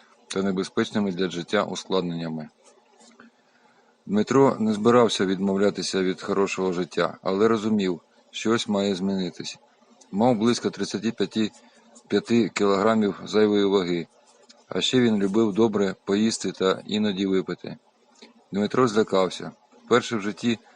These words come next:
він зрозумів, що захворів, захворів і справді може, що захворів і справді може померти. Гіпертонія отримала прізвище «тихий вбивця»,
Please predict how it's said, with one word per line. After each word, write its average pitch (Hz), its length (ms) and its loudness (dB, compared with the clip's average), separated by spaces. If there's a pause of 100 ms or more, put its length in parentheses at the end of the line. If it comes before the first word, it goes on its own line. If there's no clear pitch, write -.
(200)
він 113 160 2
зрозумів, 101 540 0
що - 340 -4
захворів, 107 680 -2 (460)
захворів 107 760 -2
і 92 180 -6
справді 104 680 -2
може, 98 400 -2 (2250)
що 107 180 0
захворів 113 500 4
і 98 100 -4
справді 110 420 2
може 104 280 0
померти. 95 580 -2 (1500)
Гіпертонія 127 640 4
отримала 117 540 4 (1160)
прізвище 110 520 2 (100)
«тихий 113 340 2
вбивця», 92 720 0